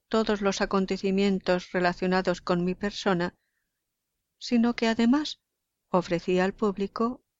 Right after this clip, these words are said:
un cuadro completo de todas las ensoñaciones que se me habían pasado por la cabeza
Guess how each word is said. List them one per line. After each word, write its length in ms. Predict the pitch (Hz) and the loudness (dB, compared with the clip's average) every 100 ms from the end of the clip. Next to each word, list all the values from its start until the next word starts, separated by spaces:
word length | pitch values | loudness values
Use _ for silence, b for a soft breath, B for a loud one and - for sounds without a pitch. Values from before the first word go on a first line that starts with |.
| - | 0
un 240 | 214 240 | 2 4
cuadro 500 | - 233 269 240 208 | 0 -2 -2 -2 -2
completo 800 | - 180 175 247 262 - 208 - _ _ _ - | 2 2 2 0 0 0 -2 -2 _ _ _ -6
de 200 | 214 190 | 0 2
todas 340 | - 185 185 | 2 2 2
las 200 | 185 180 | -2 -2
ensoñaciones 960 | 196 185 202 196 214 226 180 190 220 - _ _ _ | -2 -2 -2 -2 -2 -2 0 -2 -4 -12 _ _ _
que 120 | - 180 | -6 -4
se 200 | - 175 | -2 0
me 120 | 170 | 0
habían 300 | 175 175 170 | 0 0 0
pasado 440 | 165 170 185 180 | -2 -2 -2 -2
por 140 | 196 196 | -2 -2
la 120 | 196 | 0
cabeza 500 | 226 220 180 175 | 0 0 -2 -6